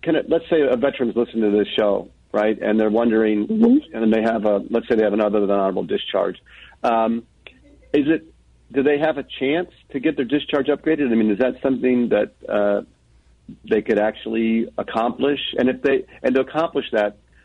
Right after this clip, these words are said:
Speaker 1: do they need help to do that, in your opinion?
Speaker 2: A hundred percent. I mean, I think it's tough because some people, you know, they always, there's always, like, someone who has a buddy who got it done in a month, right?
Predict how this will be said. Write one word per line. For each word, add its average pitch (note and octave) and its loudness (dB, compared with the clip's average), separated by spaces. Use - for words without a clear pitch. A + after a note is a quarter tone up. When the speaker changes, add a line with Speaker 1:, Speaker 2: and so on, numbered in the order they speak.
Speaker 1:
do B2+ 0
they C3 2
need C#3+ 2
help B2 -4
to - -16
do G#2 -6
that, G2 -8
in A2+ 2
your A2 4
opinion? - -6
Speaker 2:
A - 4
hundred G#3+ 4
percent. F3+ -2
I - 2
mean, A3+ 4
I B3 0
think C4 2
it's B3 2
tough C4 -2
because A3 0
some B3 2
people, A3 2
you G#3+ 2
know, G3+ 4
they F#3+ 6
always, G3+ 2
there's G3+ 2
always, G3 4
like, F3+ 0
someone G3 2
who G3 4
has F#3 2
a F#3 2
buddy E3+ 4
who E3+ 0
got F3 2
it E3+ 0
done F3+ 2
in E3+ 0
a E3 2
month, D3+ 0
right? D#3+ 0